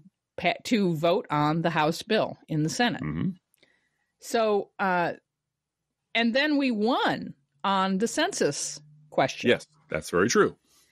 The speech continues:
Speaker 1: That was done with A C L U and a whole bunch of other people suing,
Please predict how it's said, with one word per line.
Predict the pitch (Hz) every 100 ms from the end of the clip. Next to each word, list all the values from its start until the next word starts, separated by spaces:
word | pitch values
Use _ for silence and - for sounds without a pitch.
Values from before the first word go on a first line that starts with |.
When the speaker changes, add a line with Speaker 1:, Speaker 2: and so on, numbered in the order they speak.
| _ _ _ _ _ _ _ _ _ _ 170
Speaker 1:
That | 185 233 -
was | 294 254
done | 220 214 220 -
with | 170 175 165 165 - - _
A | 170 165
C | - 170
L | 151
U | 180 254 254 262 247
and | 156 151
a |
whole | 170 190
bunch | 180 -
of | 175
other | 196 175
people | 247 254 262 240
suing, | - - 247 247 254 262 294